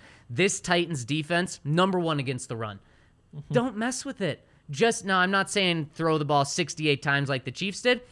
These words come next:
Speaker 1: but don't try to have balance this game. The great teams are able to have balance when they need to.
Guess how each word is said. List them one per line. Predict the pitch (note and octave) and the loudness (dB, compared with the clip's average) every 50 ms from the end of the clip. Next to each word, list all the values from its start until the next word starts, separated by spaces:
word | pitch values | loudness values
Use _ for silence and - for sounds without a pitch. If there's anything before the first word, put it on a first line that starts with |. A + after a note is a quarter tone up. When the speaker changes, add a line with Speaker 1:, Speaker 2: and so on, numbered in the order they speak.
| - - | -20 -14
Speaker 1:
but | - A#3 F3 | -12 -6 -2
don't | - A3+ C#4 B3 | -2 -2 -2 -2
try | - - G#3+ A3 A3+ | -2 -2 0 0 0
to | A#3+ | -2
have | A#3 A#3+ A#3 D#3+ B2+ | -2 -4 -4 -4 -4
balance | B2 C3 C#3+ F3+ A3+ A3+ F#3+ - | -4 -2 -2 0 -2 -2 -4 -6
this | - D3 C#3 - | -6 -6 -6 -4
game. | - C#3+ B2+ A#2+ | -4 -4 -4 -4
The | A2+ B2+ | -4 -6
great | A#2 - A#2+ C3 D3+ G3 G#3 - | -8 -4 0 2 2 2 0 -2
teams | - G#3+ G3+ G3+ G#3 A3 A3 - - - - - - | -6 -6 -6 -4 -6 -8 -10 -12 -16 -20 -20 -16 -10
are | - C#3+ D#3 | -6 -2 -2
able | D#3+ E3 D3+ C#3+ | -2 -2 -2 -2
to | D3+ | -2
have | C#3+ D3 D3+ C3 A2+ | 0 0 0 0 -2
balance | A2+ B2 C3 D3 E3+ F#3+ - - | -2 0 0 0 0 -2 -4 -6
when | G#3 G#3 | -8 -6
they | G#3+ G#3+ | -6 -6
need | G#3 G3 F#3+ F#3+ F#3 - | -4 -4 -6 -6 -6 -4
to. | - F#3+ G3 | -4 -4 -4